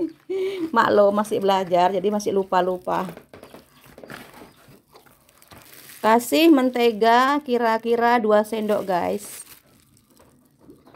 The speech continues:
Nggak usah banyak-banyak menteganya. Ini dua sendok lebih apa enggak ya? <laughs> Dah, segitu aja. Diuleni lagi.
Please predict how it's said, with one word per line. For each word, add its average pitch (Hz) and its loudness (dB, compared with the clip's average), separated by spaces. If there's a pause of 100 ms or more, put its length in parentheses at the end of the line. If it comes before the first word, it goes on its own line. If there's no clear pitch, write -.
(180)
Nggak 214 0
usah 220 0
banyak-banyak 202 -2
menteganya. 185 -4 (1120)
Ini 277 0
dua 233 2
sendok 269 2
lebih 269 2
apa 320 2
enggak 359 6
ya? 208 4
<laughs> 587 -4 (2250)
Dah, 226 6
segitu 196 -6
aja. 185 2 (3000)
Diuleni 302 2
lagi. 339 0